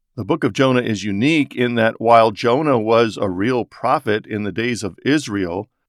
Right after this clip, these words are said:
at the time of King Jeroboam, this book is not a collection of the writings of his prophecy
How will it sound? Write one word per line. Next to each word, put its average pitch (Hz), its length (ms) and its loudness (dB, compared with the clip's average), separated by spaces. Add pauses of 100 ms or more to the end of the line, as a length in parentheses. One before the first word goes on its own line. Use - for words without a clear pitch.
(140)
at 104 160 0
the 98 80 -6
time 127 400 2
of 98 140 -4
King 135 300 -2
Jeroboam, 107 760 2 (460)
this 160 220 -2
book 135 520 0
is 120 280 -4
not 127 320 0
a 113 60 -8
collection 113 680 -2
of 104 140 -4
the 101 100 -4
writings 107 680 0
of 107 160 2
his 98 180 -4
prophecy 110 800 -2